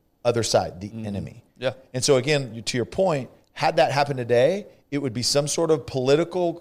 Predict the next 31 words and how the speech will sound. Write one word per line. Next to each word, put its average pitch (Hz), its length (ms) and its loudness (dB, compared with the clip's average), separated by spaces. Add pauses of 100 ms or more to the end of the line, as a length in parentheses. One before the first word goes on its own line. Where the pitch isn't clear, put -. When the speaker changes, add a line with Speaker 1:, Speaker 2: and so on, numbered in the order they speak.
(100)
Speaker 1:
political 143 480 -2
Speaker 2:
Yep. 135 80 -12
Speaker 1:
gain. 139 500 -4 (300)
"Oh, 196 360 4 (120)
you 190 240 4
didn't 214 220 -2
do 190 140 -2
this 190 180 4
policy," 123 500 2
or, 123 80 0
"You're 208 220 0
too 226 220 -4
weak 185 340 -4
on, 131 400 4
Speaker 2:
Mm-hmm. - 20 -12 (100)
Speaker 1:
on 127 320 2
military, 156 760 4 (280)
uh, 120 420 6 (180)
military 165 560 4
enforcement," 147 560 0 (140)
or, 131 100 6
"You're 208 220 4
not 220 180 6
doing 180 200 2
this," 175 200 2
or, 113 80 2
"You're 190 200 0
not 208 140 4
doing 170 160 -2
this," 175 200 0
or, 120 120 2